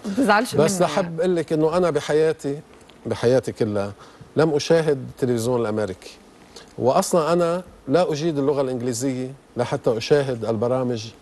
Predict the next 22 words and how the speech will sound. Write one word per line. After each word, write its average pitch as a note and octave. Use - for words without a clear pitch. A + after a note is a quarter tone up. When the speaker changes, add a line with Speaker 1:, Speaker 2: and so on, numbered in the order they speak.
Speaker 2:
ال-، G#2
الأم-، G#2+
ال-، G#2
الأمريكية. G2+
ال-، A#2
البرنامج C3
خليك D#3+
بالبيت C#3+
ولد G3
من C#3+
رحم F#3
برنامج D#3+
سابق F3+
في C#3
تلفزيون A#2
مستقبل. G2
كان D#3+
هناك C#3
برنامج B2
اسمه B2
الليل C3+
المفتوح، D3+